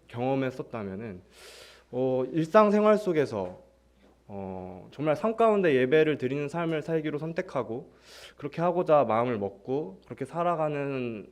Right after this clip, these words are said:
어, 삶을 살아가니까 정말 일상생활에서 만나는 하나님을 경험할 수 있었습니다. 어, 내가 조금이라도 뭔가를 하게 될 때 전혀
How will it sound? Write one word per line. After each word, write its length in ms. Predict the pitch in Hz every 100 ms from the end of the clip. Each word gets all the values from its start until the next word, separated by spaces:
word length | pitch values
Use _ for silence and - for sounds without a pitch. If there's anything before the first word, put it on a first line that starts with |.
| -
어, 200 | 98 95
삶을 280 | 160 160 160
살아가니까 760 | 175 185 165 113 92 - 113 92 _ _ _ _ _ _ _
정말 260 | 156 143
일상생활에서 1400 | 127 180 190 226 214 214 233 233 208 170 139 113 101 - - _ _
만나는 500 | 117 113 139 135 127
하나님을 480 | 147 165 147 120 104
경험할 400 | 110 104 107 98
수 100 | -
있었습니다. 520 | 87 87 87 76 _ _ _ _ _ _ _ _ _ _ _ _ _ - _ _ _ _
어, 460 | 98 98 98 95 95
내가 800 | 110 120 123 123 120 117 113 104
조금이라도 720 | - 175 170 160 147 143 127 120
뭔가를 500 | 113 123 135 127 127
하게 260 | 175 170
될 240 | 127 101 -
때 320 | 135 98 90 - - - - - - _ _ _ _ _ _ _ _
전혀 600 | - 156 170 160 156 -